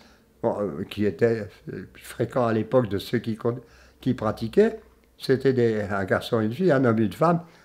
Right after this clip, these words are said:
qui avaient bac plus quatre ou plus cinq, plus six, euh, je crois qu'ils travaillaient à Bruxelles, dans les communautés européennes. Et évidemment, euh, bon, on fait préparer le baptême.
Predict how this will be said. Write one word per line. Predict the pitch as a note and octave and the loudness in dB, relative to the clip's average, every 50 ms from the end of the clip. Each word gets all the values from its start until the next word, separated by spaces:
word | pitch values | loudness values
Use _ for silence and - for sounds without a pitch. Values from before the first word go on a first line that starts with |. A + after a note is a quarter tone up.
| _ _ _ | _ _ _
qui | - - B2+ | -2 2 2
avaient | A#2+ A#2 A2 A2 G#2+ | 4 4 4 2 2
bac | G2+ A#2+ A#2+ - | 4 2 2 2
plus | - B2 A2+ - - | 0 -4 -4 -2 0
quatre | - D3 - - A#2 | 0 0 2 2 0
ou | G#2+ | -2
plus | - A#2 A2 | -2 -4 -6
cinq, | - - - E3+ G3 G3+ F#3 E3+ - | -6 -2 0 2 2 2 2 -2 -6
plus | - - B2+ | -8 -10 -8
six, | B2 - - G#3 G#3 - - - - - - _ _ _ _ _ _ _ _ _ - | -6 -2 -2 -2 -2 -2 -6 -10 -20 -20 -20 _ _ _ _ _ _ _ _ _ -4
euh, | - B2 A#2+ A#2 A#2 G2+ G2 F#2+ G#2 G2+ G2+ A2 - - B2+ | -2 0 0 0 -2 -2 -4 -6 -6 -6 -8 -8 -10 -8 -10
je | - - | -10 -10
crois | - - - - | -14 -18 -18 -12
qu'ils | - C3 | -10 -10
travaillaient | A#2+ - C3+ C3 C3+ C3 C#3 C#3 | -4 -2 0 2 2 2 4 2
à | B2 | 2
Bruxelles, | G2+ A2+ B2+ A#2+ A#2 - D#3+ F3+ F3 E3 - - - - - - - _ _ - - | 2 2 2 2 2 2 0 0 0 -2 -8 -16 -20 -20 -20 -20 -20 _ _ -10 -4
dans | - B2+ | 0 0
les | C3 A#2+ | 0 2
communautés | - C3+ B2 A#2+ A#2+ A#2 - C3+ | 2 0 0 2 0 0 -2 -2
européennes. | C3 B2+ B2+ A#2+ - B2 A2 G#2+ G#2+ A#2 - - _ _ _ _ _ _ _ _ _ - | -2 0 -2 -2 -2 -4 -4 -2 -4 -6 -8 -12 _ _ _ _ _ _ _ _ _ 2
Et | B2+ B2+ | 4 4
évidemment, | C3 A#2+ B2 B2 B2 C3 D3 F3+ G3 G3+ G3+ - - - | 6 6 4 4 2 4 4 4 4 4 4 0 -2 -4
euh, | C3 C#3 A#2 G2+ - A#2 B2 B2+ B2+ C3 B2 A2 G#2 G2+ E2+ D2 - - - - | -4 -4 -4 -4 -6 -8 -10 -10 -10 -10 -10 -10 -8 -8 -8 -10 -10 -12 -12 -10
bon, | G2+ G#2+ A2 A2 G2 - - | -6 -4 -4 -4 -4 -4 -6
on | - F#2 | -8 -8
fait | - - C3 B2+ C3 | -2 0 0 0 2
préparer | - C#3 C3+ B2+ D3 C#3+ D#3+ D3 | 2 0 0 2 2 2 2 2
le | A#2+ | 2
baptême. | A2+ G#2 G2+ - A#2 G#2+ G#2 | 2 2 2 2 0 -2 -2